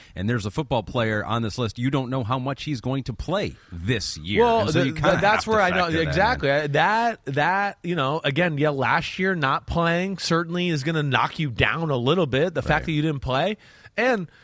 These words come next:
Speaker 2: you know, again, you know, let's, let's just, we got some good fucking quarterbacks in the league right now. And we
Speaker 1: Mm-hmm.
Speaker 2: had a few guys that were younger and things that continue to go up the list and stuff. So that pushed him down too. You know, so there's a, there's a few factors that, that played into that.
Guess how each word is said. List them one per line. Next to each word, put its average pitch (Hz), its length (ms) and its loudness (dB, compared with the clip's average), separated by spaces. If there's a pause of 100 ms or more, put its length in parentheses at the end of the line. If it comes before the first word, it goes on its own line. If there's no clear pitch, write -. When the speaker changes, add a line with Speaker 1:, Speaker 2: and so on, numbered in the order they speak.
(140)
Speaker 2:
you 185 80 -4
know, 214 160 2
again, 175 460 0
you 160 160 -8
know, 147 120 -10 (200)
let's, 196 360 -4
let's 220 360 -2 (140)
just, 190 260 -4 (220)
we 135 140 -6
got 277 140 0
some 269 200 -4 (200)
good 254 180 0
fucking 247 320 -4
quarterbacks 240 540 -2
in 127 40 -2
the 113 60 -2
league 104 160 -4
right 95 160 -2
now. 80 240 -6
And 139 100 -2
we 180 60 2
Speaker 1:
Mm-hmm. 220 120 2
Speaker 2:
had - 20 2
a 214 40 -2
few 208 220 -2
guys 208 380 -2
that 214 100 0
were 170 140 -2
younger 175 540 -2
and 190 120 -4
things 202 300 -2
that 160 340 -6
continue 202 400 0
to 226 80 0
go 202 200 2
up 202 120 -2
the 185 100 0
list 226 360 -2
and 123 100 -6
stuff. 101 260 -2
So 143 120 -2
that 190 160 0
pushed 220 260 -4
him 214 100 -2
down 208 280 -2
too. 233 260 0 (400)
You 127 60 -4
know, 135 100 0
so 147 160 -4
there's 202 160 -2
a, 220 80 0
there's 185 220 -2
a 196 80 -2
few 233 180 -2
factors 113 480 -2
that, 98 220 -4
that 101 140 -8
played 104 200 -2
into 87 160 -8
that. 76 240 -8